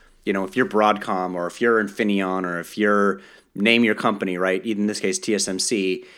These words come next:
A-, Apple's almost guaranteed scale. And so it, it, it does warrant some level of prioritization. And sometimes they pay a lot up front, or they'll pay a lot for two years of volume up front. So, like, there's predictable and consistent income there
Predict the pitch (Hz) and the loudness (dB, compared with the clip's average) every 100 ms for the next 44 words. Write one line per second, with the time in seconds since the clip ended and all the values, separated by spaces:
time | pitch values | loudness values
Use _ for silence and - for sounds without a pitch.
0 | - _ _ - - 160 165 170 131 127 | -20 _ _ -6 -2 0 2 2 2 2
1 | 120 - - 110 101 101 95 90 - 151 | 2 0 0 2 2 -2 -4 -4 0 0
2 | 95 60 - 107 101 117 107 107 123 120 | 0 -4 -10 -6 -2 0 0 0 -2 -2
3 | 127 - - 127 123 104 98 104 117 104 | -4 -2 4 4 4 0 -4 0 2 2
4 | 95 - 120 107 104 104 101 98 - 113 | 0 -2 -2 0 2 0 0 -2 0 2
5 | 101 98 95 92 104 120 92 85 - - | 2 0 -2 -2 0 0 -4 -6 -10 -14
6 | - _ _ - 127 147 120 113 104 107 | -20 _ _ -2 0 2 2 0 2 0
7 | 101 110 95 95 90 - - 113 113 101 | 2 0 2 2 0 -4 -2 -2 -2 -4
8 | 95 92 107 95 95 - 82 80 131 123 | -2 -2 -2 0 -2 -4 -10 -4 0 2
9 | 117 117 107 101 110 107 107 104 101 120 | 2 2 0 0 0 2 0 0 -2 -2
10 | 107 - 113 101 98 - - - - _ | -2 -2 0 2 0 -4 -20 -20 -20 _
11 | _ _ - 131 120 - - - 147 131 | _ _ 2 4 2 -4 -12 0 2 2
12 | 160 - 131 127 117 107 110 - 123 - | 2 0 2 4 2 0 -4 -2 -2 -4
13 | 98 - 156 165 - 92 87 80 76 87 | -6 -2 -2 -2 -6 -6 -4 -4 -4 -4